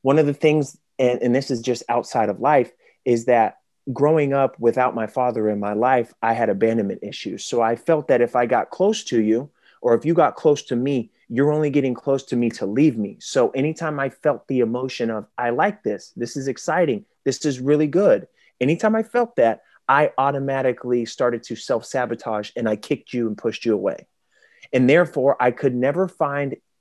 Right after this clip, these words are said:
a, you know, um, platonic relationship or a romantic relationship that would suit me, because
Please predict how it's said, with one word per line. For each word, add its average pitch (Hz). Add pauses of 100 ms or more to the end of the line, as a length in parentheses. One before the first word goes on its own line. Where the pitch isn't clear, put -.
(840)
a, 120 (360)
you 131
know, 107 (340)
um, 104
platonic 147
relationship 180
or 127
a -
romantic 123
relationship 107 (260)
that 120
would 110
suit -
me, 110
because 120